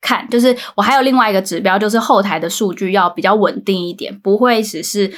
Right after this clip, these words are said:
礼拜三你发文的时候才高。所以这个礼拜去尝试，我发现就是后台的数字是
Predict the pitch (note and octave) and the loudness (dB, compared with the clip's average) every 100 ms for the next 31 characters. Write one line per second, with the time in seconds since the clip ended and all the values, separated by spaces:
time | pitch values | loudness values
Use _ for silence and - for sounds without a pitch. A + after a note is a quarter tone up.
0 | - G3+ F#3+ A#3 G#3+ G3+ F#3+ F#3+ D3 - | -6 -4 -2 -2 -2 -2 -2 -2 -6 -4
1 | F3 F#3 D#3 D#3+ D#3+ D#3 F3+ D#3+ - - | -2 -2 -2 -6 -8 -8 -6 -6 -8 -10
2 | E3 D#3+ - D#3 D3+ G3 - - - - | -8 -8 -4 -4 -4 -8 -20 -20 -20 -4
3 | A#3 B3 C#4+ C4+ A#3+ - G#4 D#4 G3+ A3+ | 2 2 2 0 0 0 0 2 2 2
4 | B3 C4 A#3+ F3 G3 A#3 F#3 G#3 G3 A#3 | 0 0 0 -2 0 2 2 2 0 0
5 | A3 G#3+ A3+ B3+ G#3+ G#3 E3 E3+ - G#3 | 0 2 2 2 2 0 -4 -4 -4 -4
6 | F3 F#3+ F#3+ G3+ F#3 | -4 -6 -4 -4 -4